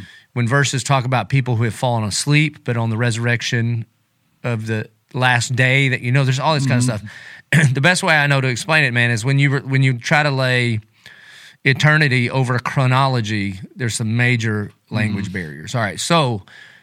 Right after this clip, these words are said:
Speaker 1: we are simultaneously set free and seated,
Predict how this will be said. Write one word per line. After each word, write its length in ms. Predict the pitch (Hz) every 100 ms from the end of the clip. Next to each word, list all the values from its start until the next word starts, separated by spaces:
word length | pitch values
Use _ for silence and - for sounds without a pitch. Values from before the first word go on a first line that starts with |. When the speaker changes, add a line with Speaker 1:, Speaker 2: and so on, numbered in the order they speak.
| _
Speaker 1:
we 260 | 135 160 180
are 280 | 139 156 139
simultaneously 1700 | - - 165 196 190 - - 190 190 160 120 101 - 101 92 107 120 - _ _ _ _ _ _
set 460 | - - - 175 202
free 560 | - 147 143 135 135 139
and 200 | 147 127
seated, 840 | - - 196 208 170 107 120 131